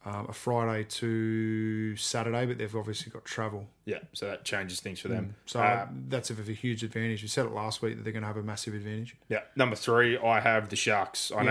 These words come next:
Speaker 2: know
Speaker 1: Sharkies as well.
Speaker 2: defensively, I still think they've gotta bring a bit more back. I don't know, people say that's their bread and butter. I think they've gotten away from it a bit, but their attacks improved significantly, and I think their attitude,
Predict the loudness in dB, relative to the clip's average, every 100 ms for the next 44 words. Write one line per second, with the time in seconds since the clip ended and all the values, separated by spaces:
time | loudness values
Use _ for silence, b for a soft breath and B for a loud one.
0 | 8 6 4 2 -4 -6 -10 -10 -10 -2
1 | 6 8 8 6 4 4 4 4 4 2
2 | 4 2 4 4 4 4 4 4 4 4
3 | 4 4 4 6 6 6 2 4 4 2
4 | 4 4 4 4 2 6 4 6 4 4
5 | 2 0 2 2 2 2 6 6 4 0
6 | 2 2 2 2 2 4 2 2 0 0
7 | 0 0 0 0 0 -2 0 0 0 -2
8 | 0 2 2 2 0 0 0